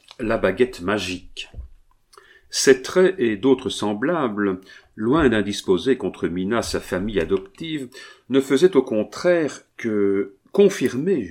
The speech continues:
Justin et sa sœur dans la bonne opinion qu'ils avaient du cœur de la petite orpheline. Au lieu de la blâmer, ils l'encourageaient donc à suivre l'impulsion de sa charmante nature, qui jetait quelques rayons de gaieté dans la maison.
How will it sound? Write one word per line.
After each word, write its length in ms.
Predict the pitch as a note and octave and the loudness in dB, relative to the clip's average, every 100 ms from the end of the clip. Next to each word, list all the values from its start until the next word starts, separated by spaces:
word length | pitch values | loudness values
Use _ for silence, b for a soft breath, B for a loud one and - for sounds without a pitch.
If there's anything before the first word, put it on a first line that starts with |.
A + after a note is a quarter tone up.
| D#2+ | -12
Justin 640 | F2+ E2 A#2+ - - D#3 A#2 | -14 -8 -8 -8 -4 -2 0
et 140 | A2 | -2
sa 200 | G2+ - | -2 -4
sœur 520 | - - D#3 E3+ D3+ B B B B | -4 -4 -2 -2 -6 B B B B
dans 100 | G2 | -4
la 140 | G2+ G#2 | -2 4
bonne 180 | C#3 A#2 | 4 4
opinion 480 | - F#2+ F2+ C3+ | -2 -8 -4 -2
qu'ils 320 | D3+ - F2+ F2+ | -4 -6 -6 -6
avaient 240 | F2 B2+ | 0 0
du 180 | - E2 | 0 -10
cœur 320 | - C3+ B2+ | 2 4 4
de 60 | F2+ | 0
la 140 | E2+ | -6
petite 340 | - G2 F2+ | -6 -6 -4
orpheline. 720 | G2+ - - F#2+ F2 D2+ D2 D#2 _ _ _ b b - | -4 -6 -4 -4 -4 -10 -12 -14 _ _ _ b b -8
Au 160 | G#2+ | -2
lieu 240 | G#2 A#2 C3+ | -2 0 2
de 80 | G2 | 4
la 140 | F2 | 2
blâmer, 600 | E2 G#2+ B2 E3 F#3 E3+ | 2 0 2 0 0 0
ils 220 | G#2+ G2 | -4 -4
l'encourageaient 760 | F#2+ C3 - - G#2 B2+ D3+ F2+ | 0 0 -2 -4 -2 -2 -2 -6
donc 420 | D2+ G#2 D3+ D#3 | -4 -6 -6 -4
à 60 | F2 | -8
suivre 400 | - D3 D#3+ G2 | -6 -8 -4 -2
l'impulsion 560 | F2 - F2 - - D3 | -4 -6 -12 -10 -8 -4
de 100 | G2+ | -4
sa 140 | F2 | -6
charmante 500 | - F2 F#2+ E2+ - | -10 -10 -8 -8 -8
nature, 480 | E2+ F2+ - E3 D3+ B B B B | -10 -8 -8 -4 -4 B B B B
qui 220 | - C#3 B2 | -10 -4 -2
jetait 440 | A2 G2+ C3 C3+ | 0 2 6 6
quelques 420 | C3+ G2 - A2 | 4 -2 -2 -4
rayons 340 | F2 G2+ A2+ A2+ | 0 2 4 2
de 100 | G2 | 0
gaieté 360 | E2+ F2+ G#2+ | -2 -2 -2
dans 120 | F#2 | -2
la 120 | F2+ F2 | -2 -4
maison. 480 | F2 D#2+ D#2 D#2 | -6 -8 -10 -12